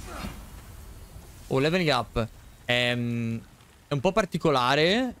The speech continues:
nel senso che, ehm,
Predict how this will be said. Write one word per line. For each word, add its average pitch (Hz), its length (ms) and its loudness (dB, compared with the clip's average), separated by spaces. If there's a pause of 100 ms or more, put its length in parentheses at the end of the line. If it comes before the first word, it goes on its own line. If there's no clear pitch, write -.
(420)
nel 131 180 0
senso 143 380 0
che, 127 520 4 (600)
ehm, 117 840 0